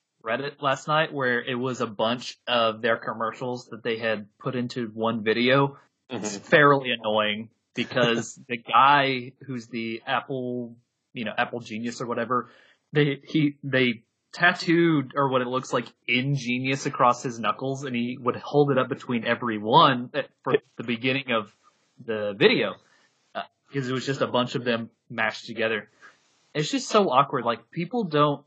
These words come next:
Speaker 1: walk into phone stores and be like, "I need a phone that does this, that it's different than the iPhone. So wh-, how can iPhone
Speaker 2: Right.
Speaker 1: do this?" It's like, don't buy an iPhone. Like,
Speaker 2: Right.
Speaker 1: if you want it to do something that iPhone can't,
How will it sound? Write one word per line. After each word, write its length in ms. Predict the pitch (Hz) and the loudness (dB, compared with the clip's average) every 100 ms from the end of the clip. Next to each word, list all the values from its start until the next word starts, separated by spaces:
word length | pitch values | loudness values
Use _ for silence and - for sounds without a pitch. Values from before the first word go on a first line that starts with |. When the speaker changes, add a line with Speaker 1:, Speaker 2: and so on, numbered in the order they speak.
| _ 139 | _ -6
Speaker 1:
walk 380 | 120 127 131 | 2 4 2
into 680 | 135 123 - 123 117 117 113 _ _ _ _ _ | -2 -6 -6 -6 -4 -6 -8 _ _ _ _ _
phone 240 | - 113 117 | -2 -2 -4
stores 340 | - 113 107 | -4 -2 -2
and 100 | 110 | -2
be 40 | |
like, 220 | 107 104 - _ _ - | 0 0 -4 _ _ 4
"I 260 | 131 160 185 | 6 10 8
need 300 | 180 175 156 | 8 4 0
a 60 | |
phone 440 | 139 139 135 135 127 | 0 0 0 0 0
that 280 | 117 - | 0 -2
does 260 | 131 113 110 | -2 -2 0
this, 340 | 113 107 - | -2 -2 -4
that 180 | - 113 | -4 -4
it's 180 | 110 - | -4 -8
different 340 | - 113 135 117 | -6 -6 -4 -4
than 80 | 113 | -2
the 80 | 107 | 0
iPhone. 560 | 113 113 110 - 127 | 0 0 -8 -10 -12
So 160 | - 120 | -4 -4
wh-, 300 | 110 113 - | -4 -8 0
how 140 | 139 131 | 4 4
can 140 | 127 | 4
iPhone 240 | 113 120 | 4 6
Speaker 2:
Right. 200 | 131 92 - | 4 4 0
Speaker 1:
do 40 | |
this?" 140 | 101 127 | -8 -8
It's 120 | - | -6
like, 180 | 110 _ _ - | -6 _ _ -12
don't 120 | 107 | -2
buy 140 | 110 | 0
an 60 | 110 | 2
iPhone. 400 | 123 143 113 - _ _ _ _ - | -2 -4 -14 -18 _ _ _ _ -6
Like, 120 | 120 98 | -6 0
Speaker 2:
Right. 380 | 101 82 78 - | 2 2 0 -4
Speaker 1:
if 180 | 147 135 | -4 -2
you 160 | 139 165 | -8 -2
want 200 | 170 160 _ | -2 -2 _
it 200 | 147 139 | -4 -4
to 80 | - | -4
do 180 | 131 131 | -4 -4
something 360 | 131 131 123 117 | -2 -4 -4 -2
that 180 | 107 - _ _ | -4 -4 _ _
iPhone 380 | 135 127 117 - | -4 -4 -4 -6
can't, 260 | - 190 | 2 2